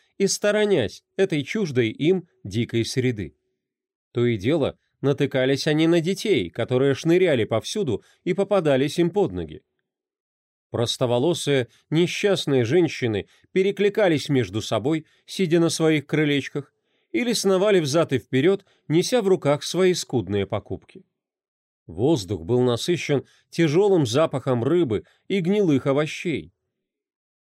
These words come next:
Дюжие мужчины, сутулясь, неуклюжей походкой проходили мимо. И среди всей этой суматохи и толкотни осторожно пробирались тщедушные, оборванные девчонки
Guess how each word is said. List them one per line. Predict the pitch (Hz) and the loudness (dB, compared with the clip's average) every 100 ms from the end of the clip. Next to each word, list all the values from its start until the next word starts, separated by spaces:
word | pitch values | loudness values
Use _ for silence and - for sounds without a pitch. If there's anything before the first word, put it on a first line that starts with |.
| _ | _
Дюжие | 104 90 220 175 214 | -12 -4 -2 2 2
мужчины, | 208 208 - - 220 170 98 | 4 2 0 -2 0 2 0
сутулясь, | - 120 156 165 110 - _ _ _ | -2 -2 2 2 2 -4 _ _ _
неуклюжей | 135 151 156 180 180 143 | 0 2 2 2 0 0
походкой | 147 135 190 190 160 | 0 0 2 2 -2
проходили | 139 143 151 139 165 170 | -2 -2 -2 0 2 2
мимо. | 185 156 87 - _ _ _ _ _ _ _ _ - | 2 0 -2 -10 _ _ _ _ _ _ _ _ -2
И | 139 | -2
среди | - 160 165 175 | 0 0 2 0
всей | - - 202 147 | -2 0 0 2
этой | 127 | 0
суматохи | 123 139 123 123 170 131 104 | 0 0 0 0 -2 -2 -6
и | 87 117 | -4 -2
толкотни | 127 110 120 - 170 175 _ _ _ _ _ | -2 -2 -4 -2 -4 -4 _ _ _ _ _
осторожно | - 135 - 170 247 190 202 | -4 -4 0 0 0 0 0
пробирались | 180 160 160 170 160 - - _ _ | 0 2 2 2 2 -2 -8 _ _
тщедушные, | - - 160 190 208 - 190 175 - _ | -10 -2 0 0 -4 0 0 0 -8 _
оборванные | 170 160 185 170 185 185 175 | -2 2 2 4 4 4 4
девчонки | 175 - - 175 117 - 80 | 0 -2 0 0 0 -8 -16